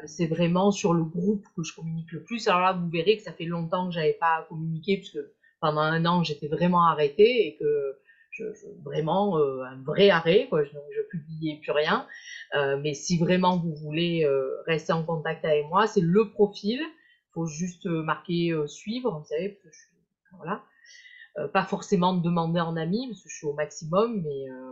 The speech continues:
on peut encore me suivre. Ou alors, euh, carrément demander à intégrer le groupe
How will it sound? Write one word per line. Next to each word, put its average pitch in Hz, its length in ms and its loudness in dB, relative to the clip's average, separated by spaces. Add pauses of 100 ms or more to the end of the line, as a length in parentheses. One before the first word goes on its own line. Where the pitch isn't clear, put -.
(120)
on 139 160 -6
peut 160 120 2
encore 160 320 0
me 156 100 -6
suivre. 254 420 -6 (360)
Ou 202 140 6
alors, 208 380 6
euh, 185 80 2
carrément 175 440 0
demander 175 480 -2
à 175 60 -2
intégrer 156 480 -6
le 180 100 -4
groupe 214 500 -4